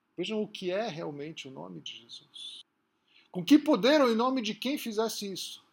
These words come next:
E aí vem, versículo oito, Atos quatro, versículo oito. É aqui que eu começo. Então Pedro, cheio do Espírito Santo, lhes disse, autoridades do povo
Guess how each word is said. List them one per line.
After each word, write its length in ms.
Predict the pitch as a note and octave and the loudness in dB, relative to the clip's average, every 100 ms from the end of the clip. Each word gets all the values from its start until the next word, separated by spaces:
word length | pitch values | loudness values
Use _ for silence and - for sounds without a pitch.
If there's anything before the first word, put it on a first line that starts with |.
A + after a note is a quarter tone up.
| _ _ _ _ _ _ _ _ _ _ _ - | _ _ _ _ _ _ _ _ _ _ _ -8
E 100 | D#3+ | -4
aí 180 | F#3 F3 | -2 -4
vem, 360 | B2 A2 G#2+ _ _ _ _ _ _ | -6 -14 -18 _ _ _ _ _ _
versículo 520 | - - E3 D3+ A#2 | -12 -12 -10 -10 -10
oito, 300 | G#2+ G#2 C3 | -12 -14 -12
Atos 240 | C3+ - - | -12 -12 -12
quatro, 520 | D3+ D3+ C#3+ - C3 | -6 -6 -6 -12 -20
versículo 580 | B2 - - _ A#2+ G2+ | -16 -14 -14 _ -20 -20
oito. 400 | G2+ G2+ _ _ _ _ _ _ _ _ - | _ _ _ _ _ _ _ _ _ _ -16
É 80 | |
aqui 200 | G#2+ - | -14 -14
que 120 | B2+ C3 | -14 -16
eu 40 | |
começo. 640 | - C3 - - - - _ _ _ _ _ _ _ _ _ _ _ _ | -16 -20 -20 -16 -16 -16 _ _ _ _ _ _ _ _ _ _ _ _
Então 320 | E3 E3+ B3+ | -6 4 4
Pedro, 560 | A#3+ A3 B3 F3+ D#3 C3 _ _ _ _ _ _ - | 6 8 8 6 0 -6 _ _ _ _ _ _ -6
cheio 640 | - - A3 B3+ A3+ G#3 | 0 4 6 6 2 -2
do 80 | F#3+ | -4
Espírito 560 | - - A3 G#3+ G#3 | -6 -4 -4 -4 -8
Santo, 580 | - - E3+ A#2 - - _ _ _ _ _ _ _ | -8 -6 -6 -8 -14 -20 _ _ _ _ _ _ _
lhes 180 | C#3 B2 | -14 -10
disse, 640 | B2+ C3+ - - - - _ _ _ _ _ _ _ _ _ | -8 -6 -6 -10 -12 -20 _ _ _ _ _ _ _ _ _
autoridades 720 | C#3+ C3+ E3 D#3 E3 F3+ E3 D3+ | -8 -4 -4 0 0 0 -2 -8
do 100 | D3+ | -8
povo 420 | - D#3+ E3+ | -6 -6 -6